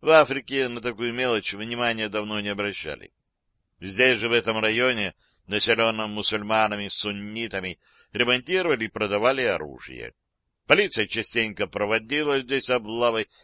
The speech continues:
на угонщиков и торговцев нелегальным оружием, но удавалось поймать мало кого. Только тех,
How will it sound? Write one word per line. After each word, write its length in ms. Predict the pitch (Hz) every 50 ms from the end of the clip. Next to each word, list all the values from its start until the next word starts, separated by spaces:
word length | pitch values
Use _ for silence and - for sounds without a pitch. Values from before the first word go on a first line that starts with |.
| _ _ -
на 160 | 92 113 120
угонщиков 800 | 123 117 104 107 117 117 117 107 - - 113 104 - 107 107 101 - _ - _ _
и 140 | - 110 92
торговцев 580 | 117 120 117 127 143 135 - - 147 131 117
нелегальным 680 | 113 117 110 113 110 95 107 113 117 117 113 117 117
оружием, 600 | 117 104 101 101 98 92 85 95 98 95 92 90
но 240 | 117 160 196 190 170
удавалось 480 | 143 127 127 131 135 135 127 120 - -
поймать 400 | - 120 113 113 113 110 107 - _ _ _ _ -
мало 340 | 117 135 131 117 107 98
кого. 380 | - - 92 85 67 60 60 - _ _ _ _ _ _ _ _ _ _
Только 300 | - 123 120 - 117 113
тех, 280 | - 147 147 123 -